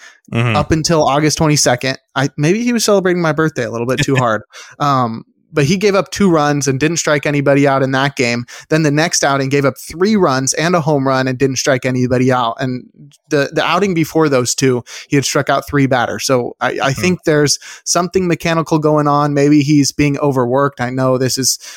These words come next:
Speaker 2: probably one of his highest workloads. He's at fifty-five innings. He was at sixty-seven last year. He's still only twenty-five. He throws really hard. So
Speaker 1: Yeah.
Speaker 2: maybe it's just, uh, the season's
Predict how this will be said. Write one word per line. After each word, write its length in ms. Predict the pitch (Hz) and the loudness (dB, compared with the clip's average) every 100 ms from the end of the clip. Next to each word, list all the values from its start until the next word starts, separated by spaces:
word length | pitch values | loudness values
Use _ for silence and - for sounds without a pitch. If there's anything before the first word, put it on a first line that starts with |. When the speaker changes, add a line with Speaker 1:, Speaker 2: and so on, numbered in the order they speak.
| - | -12
Speaker 2:
probably 360 | - 147 165 175 | -4 -2 2 2
one 120 | 170 | 2
of 60 | 160 | 0
his 120 | 156 | -2
highest 400 | - 156 156 - | 0 0 0 0
workloads. 520 | 143 151 156 156 156 | -2 0 2 2 2
He's 140 | 156 185 | 0 -2
at 140 | 165 | -2
fifty-five 500 | 180 175 170 170 156 | -4 -4 -4 -2 -2
innings. 280 | 151 156 147 | 0 0 -2
He 80 | 139 | -2
was 100 | 131 | -2
at 100 | 131 | 0
sixty-seven 720 | - 156 - 160 - 139 139 | -2 -2 -2 0 2 0 0
last 340 | 107 113 139 - | -2 -2 -2 0
year. 80 | 131 | 0
He's 160 | 127 | 0
still 240 | - - 196 | -2 0 0
only 260 | 185 180 175 | 0 0 0
twenty-five. 560 | - 156 156 143 147 | 0 -2 0 0 0
He 60 | 135 | -2
throws 300 | 139 139 131 | 0 0 2
really 200 | 139 127 | 0 0
hard. 400 | 123 131 139 139 - - 104 | 2 2 0 -2 -12 -12 -6
So 120 | 107 | -2
Speaker 1:
Yeah. 40 | |
Speaker 2:
maybe 240 | 131 135 135 | 0 2 0
it's 140 | 123 | -2
just, 320 | - 131 - | -2 -2 -2
uh, 280 | 131 120 117 - _ - _ - | 0 0 -2 -4 _ -20 _ -4
the 80 | |
season's 520 | 127 143 127 131 120 | 0 0 0 0 -2